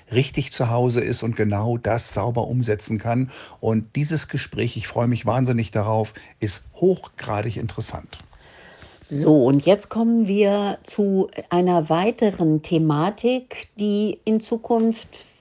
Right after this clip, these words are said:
Speaker 2: unerwünscht ist von den Milliardären. Also die sagen, ihr sollt nicht mehr fliegen, ihr sollt nicht mehr reisen,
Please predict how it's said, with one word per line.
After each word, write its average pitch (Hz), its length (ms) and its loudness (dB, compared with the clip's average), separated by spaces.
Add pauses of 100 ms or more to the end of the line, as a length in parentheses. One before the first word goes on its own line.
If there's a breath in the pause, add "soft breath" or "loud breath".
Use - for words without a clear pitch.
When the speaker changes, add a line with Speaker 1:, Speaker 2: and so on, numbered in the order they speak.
(160)
Speaker 2:
unerwünscht 139 720 2
ist - 300 -6
von 147 380 2 (400 loud breath)
den 170 160 6
Milliardären. 147 880 8
Also 165 200 4
die 190 140 2
sagen, 208 600 6 (120)
ihr 196 120 4
sollt 175 260 4
nicht 175 220 0
mehr 165 140 4
fliegen, 226 420 0
ihr 175 180 2
sollt 165 300 2
nicht 170 220 -2
mehr 170 200 4
reisen, 208 600 4